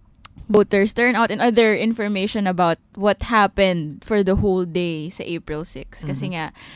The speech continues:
Speaker 1: sa mga hindi pa nakakaalam, <laughs> U S C elections po at co-,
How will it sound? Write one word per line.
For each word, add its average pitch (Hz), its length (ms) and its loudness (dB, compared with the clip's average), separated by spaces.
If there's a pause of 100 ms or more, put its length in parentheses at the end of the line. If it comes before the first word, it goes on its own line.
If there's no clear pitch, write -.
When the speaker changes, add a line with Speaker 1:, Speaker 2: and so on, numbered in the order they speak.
(120)
Speaker 1:
sa 330 160 -2
mga 359 160 4
hindi 381 160 2
pa 415 160 0
nakakaalam, 381 720 4 (480)
<laughs> - 480 0
U - 80 6
S 440 160 4
C 381 80 4
elections 277 720 2
po 185 320 -4 (320)
at 226 240 0
co-, 220 320 0